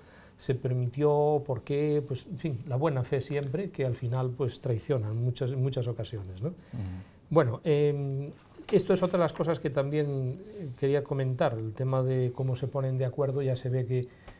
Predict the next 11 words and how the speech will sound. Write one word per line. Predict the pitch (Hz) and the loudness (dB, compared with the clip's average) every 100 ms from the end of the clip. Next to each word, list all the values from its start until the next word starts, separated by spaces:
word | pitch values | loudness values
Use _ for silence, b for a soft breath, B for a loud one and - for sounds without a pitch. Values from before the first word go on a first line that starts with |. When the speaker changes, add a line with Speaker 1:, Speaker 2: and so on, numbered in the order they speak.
| B - | B -4
Speaker 1:
eh, | 131 127 | 0 2
la | 127 123 | 2 2
praxis | 139 - 139 131 - 190 | 0 0 -6 -8 -8 -6
van | 131 127 | -2 0
surgiendo, | 120 127 - 147 113 107 | 0 -4 0 0 0 -2
¿no? | 139 | -6
Pues | 131 120 - | -4 -6 -4
en | 123 | 0
el | 120 120 117 - | 0 0 -2 -2
propio | 127 113 135 | -4 0 2
acto, | 139 - 147 | 2 0 -4